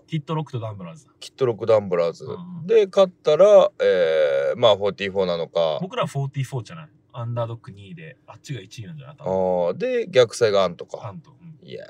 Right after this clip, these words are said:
Speaker 2: 大変だよ。
Speaker 1: いや、大変だよね。
Speaker 2: どれも、まあ、どっちの島に入っても大変だけどな。
Speaker 1: 大変、大変。
Speaker 2: まあ、セカンド。で、ファーストはエフスクワットが優勝してるからね。
Speaker 1: エフ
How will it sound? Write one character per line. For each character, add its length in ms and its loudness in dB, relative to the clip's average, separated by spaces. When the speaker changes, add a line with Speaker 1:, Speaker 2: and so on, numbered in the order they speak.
Speaker 2:
大 220 -20
変 280 -18
だ 100 -8
よ。 320 -12
Speaker 1:
い 40 -14
や、 60 -12
大 40 -12
変 20 -
だ 120 -18
よ 120 -18
ね。 20 -12
Speaker 2:
ど 140 4
れ 80 6
も、 120 -6
ま 100 4
あ、 60 4
ど 100 8
っ 60 4
ち 160 -10
の 80 0
島 240 -2
に 100 2
入 100 4
っ 40 0
て 120 -4
も 80 -4
大 180 0
変 100 -2
だ 100 2
け 60 2
ど 60 -4
な。 60 -16
Speaker 1:
大 0 -
変、 100 -4
大 180 -6
変。 100 -20
Speaker 2:
ま 120 -2
あ、 60 4
セ 120 0
カ 140 6
ン 100 -2
ド。 240 0
で、 260 0
フ 100 -2
ァ 60 4
ー 40 -2
ス 40 -14
ト 80 6
は 220 4
エ 60 2
フ 120 -6
ス 60 -8
ク 60 4
ワ 40 0
ッ 20 -2
ト 60 0
が 40 0
優 60 -6
勝 160 -8
し 40 -10
て 40 -4
る 80 -2
か 80 -4
ら 60 -6
ね。 80 -4
Speaker 1:
エ 40 -2
フ 60 -6